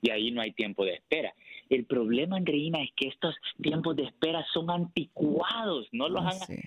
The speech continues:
Speaker 1: actualizado. Imagínate, de México tienen que esperar las personas hasta veinte años,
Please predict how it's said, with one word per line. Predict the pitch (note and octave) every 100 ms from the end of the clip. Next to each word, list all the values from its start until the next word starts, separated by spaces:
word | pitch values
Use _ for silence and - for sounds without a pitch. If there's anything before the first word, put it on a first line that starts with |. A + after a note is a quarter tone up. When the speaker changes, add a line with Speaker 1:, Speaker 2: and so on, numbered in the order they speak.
| -
Speaker 1:
actualizado. | C#3 B2+ - C3+ B2+ B2+ - F#3
Imagínate, | D3 D#3+ F#3+ E3+
de | C#3+
México | C#3 F#3 G3 E3+
tienen | D#3 E3+ F#3
que | F3+
esperar | - D#3+ F#3
las | F#3+
personas | - D#3+ G3+ G3+ F#3 - -
hasta | - D3 D3+ D3
veinte | G3 G#3 - G#3
años, | D#4 D#4+ B3 E3+